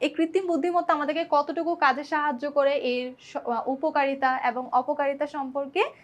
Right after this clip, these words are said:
আমাদের প্যারাগ্রাফে অবশ্যই উল্লেখ করতে হবে। আচ্ছা, আর্টিফিশিয়াল ইন্টেলিজেন্স এটা কিসের পূর্ণরূপ? এটা হচ্ছে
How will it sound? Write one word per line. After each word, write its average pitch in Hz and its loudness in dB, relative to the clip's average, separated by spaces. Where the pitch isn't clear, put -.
আমাদের 262 6
প্যারাগ্রাফে 269 4
অবশ্যই 285 4
উল্লেখ 320 2
করতে 277 0
হবে। 208 4
আচ্ছা, 262 6
আর্টিফিশিয়াল 427 8
ইন্টেলিজেন্স 349 2
এটা 330 0
কিসের 330 -4
পূর্ণরূপ? 349 2
এটা 269 4
হচ্ছে 311 2